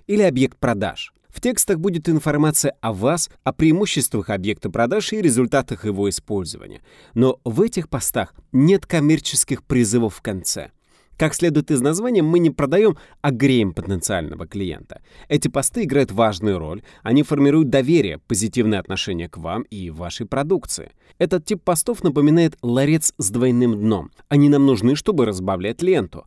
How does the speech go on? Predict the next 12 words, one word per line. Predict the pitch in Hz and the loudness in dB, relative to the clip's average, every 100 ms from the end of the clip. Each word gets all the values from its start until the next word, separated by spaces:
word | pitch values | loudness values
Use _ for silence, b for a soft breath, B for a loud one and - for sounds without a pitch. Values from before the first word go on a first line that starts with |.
| b | b
но | 135 135 - | 0 0 0
даже | 127 117 120 | 0 2 2
в | 117 | 4
них | 165 160 | 4 2
мы | 104 98 | -2 -2
закладываем | 92 - 110 107 113 110 | -4 -2 -2 2 2 2
конкурентные | 139 123 139 135 104 90 95 | 2 2 2 2 2 0 -4
преимущества | - 104 90 98 - 180 - 202 | -4 -4 -2 -4 -6 -6 -4 -4
и | - 185 | -2 2
расставляем | 202 175 - 143 139 151 135 | 2 2 2 0 2 4 6
маркетинговые | 135 135 123 - 107 98 95 95 | 4 2 -2 -6 -4 -2 -2 -4
акценты, | - - 214 175 | -4 0 0 2